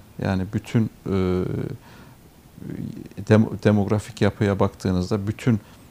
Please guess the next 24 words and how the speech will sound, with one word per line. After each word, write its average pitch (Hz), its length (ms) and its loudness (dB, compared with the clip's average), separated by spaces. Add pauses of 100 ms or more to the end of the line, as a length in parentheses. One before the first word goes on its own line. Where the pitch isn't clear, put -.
(140)
yapılar 104 540 2
içerisinden 110 920 -2
işte - 220 -8
kadınından 101 1000 -2
gencine, 98 580 0
erkeğine, 98 1400 -4
işte - 280 -6
illerine 98 680 2
varıncaya 98 500 2
kadar 92 360 -2 (380)
yönetim 113 460 4
yaparken 120 560 -2 (680)
tamamından 123 840 4
eşit - 460 -4
ve 113 160 0
dengeli 113 460 2
bir 117 60 -6
şekilde 98 540 -4 (500)
yapmak 143 360 2
istersiniz. 104 500 0
Böyle 117 240 6
bir 110 180 4
arzunuz 107 440 4
vardır. - 340 -2